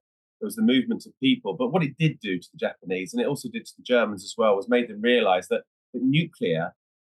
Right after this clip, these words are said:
is sort of what they always thought it was. It's death, it's Chernobyl. And, and people always conflate nuclear weaponry and nuclear energy. And I can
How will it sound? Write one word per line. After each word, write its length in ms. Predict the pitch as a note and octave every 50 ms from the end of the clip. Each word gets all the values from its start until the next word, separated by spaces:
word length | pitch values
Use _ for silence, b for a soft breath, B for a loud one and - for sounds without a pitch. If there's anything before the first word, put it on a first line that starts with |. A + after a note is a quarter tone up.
| _
is 240 | - B2 A#2+ - -
sort 160 | - D#3 C3
of 80 | B2 A2+
what 180 | B2 B2+ A#2+ -
they 100 | B2 A#2+
always 260 | A#2 A2+ A#2 A2+ -
thought 260 | - A#2+ A2 G#2+ -
it 100 | - G#2+
was. 360 | A2+ C3 A#2 D#2+ D2 D#2 D#2 D#2
It's 200 | - _ - _ -
death, 260 | A2+ G#2+ G#2+ G#2+ - _ -
it's 180 | D#2+ - -
Chernobyl. 720 | - - - F#2 A2 G#2+ G2 E2 G2 G2 F#2+ G2 G2 F#2+ F#2 - _ _ _ _ - A#2
And, 160 | A#2+ B2 A#2+
and 260 | B2 B2 A#2+ A#2 -
people 320 | - F3 F3 - - D3 -
always 300 | C#3 C3 B2 A#2+ - _
conflate 580 | - A2 - - - B2+ A2+ A2 G#2 F2 - _ -
nuclear 540 | A#2 A#2+ - - _ - A2 G2+ G2 F#2 F#2+
weaponry 680 | - D3 - _ - A2 F#2+ F2 E2+ E2 E2 - - _ -
and 320 | G#2 G2 G2+ G2 G2 F#2+ F#2+
nuclear 460 | G#2+ A2 - _ _ - F#2 F2 F#2
energy. 320 | F2+ F2 E2 D2+ - D#2+ D#2+
And 200 | E2 F2+ F#2 F2+ -
I 60 | G2+ G2+ _
can 100 | A2+